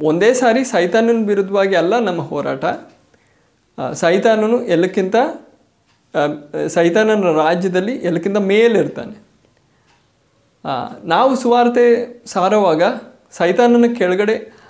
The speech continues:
ಅನೇಕ ದುರಾತ್ಮಗಳಿವೆ. ಆ, ಬೇರೆ ಬೇರೆ ಹಂತಗಳಲ್ಲಿ, ಬೇರೆ ಬೇರೆ ರ್ಯಾಂಕ್‌ಗಳಲ್ಲಿ, ಯಾವ ರೀತಿ ನಾನು ಹೇಳಿದ್ನೋ ಸರ್ಕಾರದಲ್ಲಿ ಒಂದೊಂದು ಹಂತ ಇರುತ್ತೆ, ಆ ರೀತಿ,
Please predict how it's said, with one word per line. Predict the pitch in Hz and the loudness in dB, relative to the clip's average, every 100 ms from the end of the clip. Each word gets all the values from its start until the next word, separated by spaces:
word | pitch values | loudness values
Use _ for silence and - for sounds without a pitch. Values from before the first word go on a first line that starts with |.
| _ | _
ಅನೇಕ | 170 202 220 220 | 0 2 2 2
ದುರಾತ್ಮಗಳಿವೆ. | 185 175 185 185 196 185 170 - - - _ _ _ _ _ _ _ _ _ _ - | 0 2 2 2 0 0 0 -2 -6 -16 _ _ _ _ _ _ _ _ _ _ -8
ಆ, | 135 | -4
ಬೇರೆ | 151 175 190 | 0 2 2
ಬೇರೆ | 185 180 180 202 202 - _ - | 2 2 2 -2 -6 -20 _ -8
ಹಂತಗಳಲ್ಲಿ, | 170 180 185 185 175 170 | -4 -2 0 2 2 2
ಬೇರೆ | 165 170 185 | 2 0 2
ಬೇರೆ | 180 180 | 2 2
ರ್ಯಾಂಕ್‌ಗಳಲ್ಲಿ, | 147 147 175 202 196 180 165 160 202 - - _ _ _ _ - | 0 0 0 -2 0 2 2 0 -6 -12 -20 _ _ _ _ -4
ಯಾವ | 156 170 | 0 2
ರೀತಿ | 185 185 | 2 2
ನಾನು | 180 170 | 0 0
ಹೇಳಿದ್ನೋ | 151 170 175 175 | 0 0 0 -2
ಸರ್ಕಾರದಲ್ಲಿ | 175 170 160 185 185 185 180 | -2 -2 0 0 2 2 0
ಒಂದೊಂದು | 175 160 175 180 | 0 0 -2 -4
ಹಂತ | 165 170 175 | -4 -4 0
ಇರುತ್ತೆ, | 190 165 165 | 2 0 -2
ಆ | 185 196 | 0 2
ರೀತಿ, | 214 214 | 0 -2